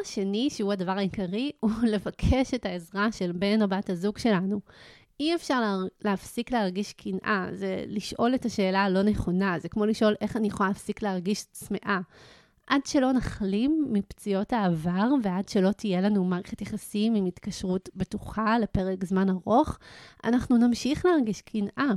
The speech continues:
השאלה היא לא איך אני מפסיקה להרגיש קנאה, אלא איך אני דואגת לעצמי כשאני מרגישה קנאה. מה אני עושה בזמן שאני מרגישה קנאה? ליצור תקשורת פתוחה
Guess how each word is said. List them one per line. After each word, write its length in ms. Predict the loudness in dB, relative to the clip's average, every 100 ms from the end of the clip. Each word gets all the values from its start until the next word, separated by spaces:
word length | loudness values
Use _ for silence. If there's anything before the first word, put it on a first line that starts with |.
| -2 -14 -20 -18 -6
השאלה 380 | -2 2 2
היא 140 | 2 4
לא 160 | 4
איך 240 | 2 0 2
אני 140 | 2
מפסיקה 540 | 2 -2 -4 0 4 4
להרגיש 420 | 4 4 0 -2
קנאה, 380 | -4 0 2 2
אלא 120 | 0 -2
איך 220 | 0 0
אני 140 | 4 4
דואגת 420 | 2 0 -2 0
לעצמי 460 | -2 -4 -2 -2 -2
כשאני 460 | -8 -2 4 6 4
מרגישה 400 | 2 -2 -6 -10
קנאה. 460 | -8 -8 -6 -4 -6 -8 _ _ _ -2
מה 100 | 2
אני 160 | 4
עושה 300 | 2 0 -2
בזמן 440 | -2 0 0 2 2
שאני 220 | 0 0
מרגישה 420 | 0 0 -2 -4
קנאה? 440 | -4 -6 -4 -4 -4 _ _ -20 _ _ -10
ליצור 260 | -2 -2
תקשורת 600 | -2 -12 -2 0 0 -4 -8
פתוחה 540 | -4 -2 -2 -4 -4